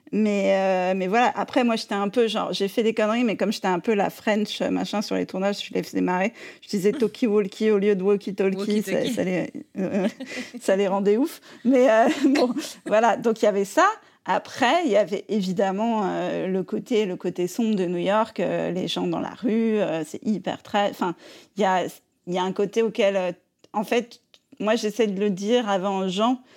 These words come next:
Speaker 1: et, mais je crois que tu, tu peux pas, tant que tu l'as pas vécu, tu, c'est, c'est, c'est quand même très, c'est des trucs... Parce que nous, on a des gens dans la rue en France, mais c'est pas au niveau de, enfin, c'est pas... Là, c'est vraiment les gens, euh, euh, plein de crack, euh, les gens, puis les,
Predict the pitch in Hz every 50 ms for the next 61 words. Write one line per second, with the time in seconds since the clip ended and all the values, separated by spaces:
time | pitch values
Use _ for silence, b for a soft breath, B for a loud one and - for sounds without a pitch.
0 | B B B B B B - - 170 180 185 185 190 180 - - - 214 208 214
1 | - - 190 - - _ - 151 - - - - 226 - - - 202 214 214 196
2 | - 214 208 185 - - - 180 170 160 160 - 170 180 175 185 185 185 - -
3 | 220 190 - - - 165 160 160 170 170 165 156 143 - 147 - - - - -
4 | - - 165 - - - - 175 - - 170 170 175 160 - - - 208 170 156
5 | 156 - - - - 160 160 156 - - - 202 - - B B B B B -
6 | - - 160 156 - 208 208 208 220 226 226 202 190 170 170 170 185 170 190 180
7 | 185 190 196 220 233 262 262 220 190 190 - 196 190 - - 180 156 - - -
8 | - - 202 185 185 185 185 190 185 170 185 190 180 185 185 - - - 196 180
9 | 175 160 147 151 - - 190 180 - 190 190 190 180 - B B B B B B
10 | 208 185 185 - - 175 165 - 180 180 196 208 196 180 175 170 180 185 175 170
11 | 170 170 170 175 160 - - - - - - - 62 - - - _ - 185 175
12 | 175 165 - - - 208 185 202 196 190 190 185 - 185 160 165 160 170 180 -
13 | 180 180 - - 202 165 185 165